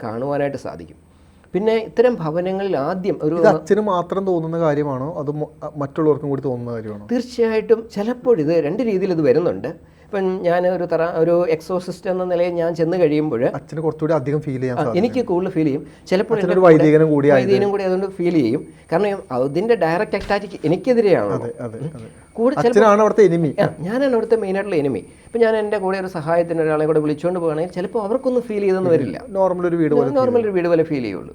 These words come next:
Speaker 1: പക്ഷേ ചില സമയത്ത് അവരും പറയാറുണ്ട് അവർക്കത് ഫീൽ ചെയ്യുന്നുണ്ട്.
Speaker 2: പിന്നെ എന്തൊക്കെയാണ് അവിടെ ചെല്ലുമ്പോൾ ഫീൽ ചെയ്യുന്നത്?
Speaker 1: അവിടെ ചെല്ലുമ്പോൾ ഫീൽ ചെയ്യുന്ന കാര്യമെന്ന് പറയുന്നത്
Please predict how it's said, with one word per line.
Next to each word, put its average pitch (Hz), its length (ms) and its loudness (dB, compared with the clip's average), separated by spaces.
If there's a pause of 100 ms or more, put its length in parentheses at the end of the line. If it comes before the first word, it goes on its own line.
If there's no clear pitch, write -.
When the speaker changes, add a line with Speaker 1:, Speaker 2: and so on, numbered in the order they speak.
Speaker 1:
പക്ഷേ - 400 -16
ചില 269 320 -2
സമയത്ത് 233 440 0
അവരും 208 260 0
പറയാറുണ്ട് 147 720 0 (360)
അവർക്കത് 143 440 -4
ഫീൽ 120 220 -6
ചെയ്യുന്നുണ്ട്. 101 440 -8
Speaker 2:
പിന്നെ 151 200 0
എന്തൊക്കെയാണ് 160 300 -2
അവിടെ 143 120 -8
ചെല്ലുമ്പോൾ 139 260 -8
ഫീൽ 131 120 -8
ചെയ്യുന്നത്? 123 260 -12 (100)
Speaker 1:
അവിടെ 233 140 -2
ചെല്ലുമ്പോൾ 196 360 -4
ഫീൽ 170 280 -4
ചെയ്യുന്ന 185 260 -2
കാര്യമെന്ന് 170 460 -2
പറയുന്നത് 147 520 -2